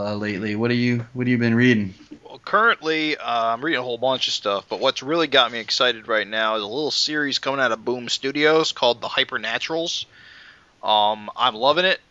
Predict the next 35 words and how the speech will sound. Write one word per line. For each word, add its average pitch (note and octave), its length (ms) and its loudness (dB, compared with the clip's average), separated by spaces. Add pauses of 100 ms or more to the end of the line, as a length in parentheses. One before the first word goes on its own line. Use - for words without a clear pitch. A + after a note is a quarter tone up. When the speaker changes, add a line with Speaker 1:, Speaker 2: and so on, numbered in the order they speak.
Speaker 2:
Uh, A2 260 2
it's A2 100 -8
written D#3+ 260 -2
by, C3+ 320 4
you C3 160 -2
might C3+ 260 -2
recognize B2+ 440 -6
these A#2 180 -12
names, A2+ 680 -6
uh, F#2 400 -2 (220)
Dan A#2+ 300 -2
Abnett A#2+ 420 -2 (240)
and F#2+ 320 -4
Andy G#2+ 320 -8
Lanning. A2+ 500 -8 (640)
Um, F2+ 300 -4
the G2 100 -10
reason A#2 300 -10
why A2+ 300 0 (100)
you A2 160 -14
might A#2 320 -2
know A2+ 240 -4
them G#2+ 220 -6
is G#2 100 -10
because A2 340 -8
they A#2 160 -4
wrote A#2 320 -2
some B2+ 220 -2
of A2 60 -6
the G#2 80 -6
best, - 500 0
uh, F#2+ 220 -2
cosmic C#3 680 0 (400)
comics G#2+ 480 -2
at G#2+ 160 -2